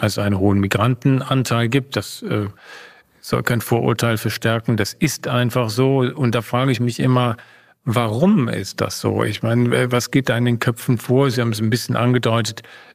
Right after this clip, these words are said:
äh, man ist da Teil der staatlichen Autorität, aber man ist doch derjenige, der hilft und auch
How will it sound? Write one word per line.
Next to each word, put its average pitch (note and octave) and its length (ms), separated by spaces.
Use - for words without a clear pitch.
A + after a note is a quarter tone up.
äh, A#2 140
man A2 220
ist - 160
da A2+ 60
Teil A2+ 260
der A2 100
staatlichen G#2 460
Autorität, G#2+ 840
aber G#2 360
man B2 100
ist B2 180
doch A#2+ 120
derjenige, A#2+ 440
der G2+ 120
hilft B2+ 460
und - 240
auch G#2+ 240